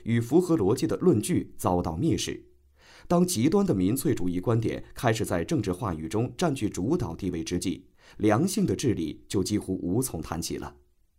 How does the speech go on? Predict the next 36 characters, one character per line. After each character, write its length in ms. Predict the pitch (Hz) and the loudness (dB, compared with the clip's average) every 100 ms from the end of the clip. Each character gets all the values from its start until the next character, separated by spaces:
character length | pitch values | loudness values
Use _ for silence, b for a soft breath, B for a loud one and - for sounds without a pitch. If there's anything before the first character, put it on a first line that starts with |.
| _ B B B - | _ B B B 4
我 180 | 139 | 6
从 160 | 135 143 | 6 4
来 100 | 139 | 2
不 140 | 135 | 2
担 160 | 123 123 | 2 0
心 280 | 120 131 135 | 2 2 2
自 180 | - 165 | 0 2
己 160 | - 101 | 2 0
与 120 | 104 | 0
保 240 | 131 82 80 | -2 -2 -4
罗 200 | 80 98 | -2 -2
或 180 | 113 90 | 0 -2
桑 240 | - 160 | 0 -2
德 100 | 85 | -2
斯 300 | - 127 135 | -2 0 -2
发 180 | - 156 | -4 -4
生 180 | 151 156 | -2 -2
遭 200 | 147 175 | 0 0
遇 120 | 127 | 0
战， 260 | - 139 - _ _ B B B | -2 -4 -8 _ _ B B B
他 160 | - | 0
们 60 | 196 | 4
的 80 | 120 | 4
观 200 | 139 160 | 4 4
点 180 | 95 82 | 2 2
中 300 | 123 139 - | 0 0 -2
的 220 | 107 135 | -2 -2
确 200 | - 127 | 2 0
存 220 | - 87 | 0 -2
在 140 | 92 82 | -2 -2
一 80 | |
些 160 | 82 90 | -2 -4
合 220 | 87 87 | -2 -2
理 120 | 82 | -2
之 160 | 78 78 | -4 -6
处， 280 | 80 85 | -6 -6